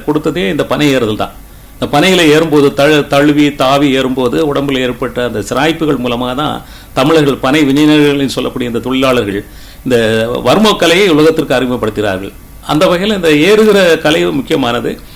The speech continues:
குறிப்பாக அந்த பனை ஏறுகிறதுல பாத்தீங்கன்னா, கயிறு கட்டி ஏறுறாங்க.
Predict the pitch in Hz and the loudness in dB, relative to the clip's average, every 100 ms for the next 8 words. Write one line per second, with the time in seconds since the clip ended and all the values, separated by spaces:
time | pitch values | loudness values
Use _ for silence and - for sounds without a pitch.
0 | - - - 226 - 220 214 226 196 175 | -20 -10 0 0 4 2 4 2 2 0
1 | 180 202 190 185 180 175 170 165 156 160 | 0 2 2 2 2 2 2 0 0 0
2 | 180 170 165 - - - - 208 247 220 | 0 0 0 -4 -12 -12 0 2 4 2
3 | 196 160 135 120 110 107 | 2 2 2 2 0 -2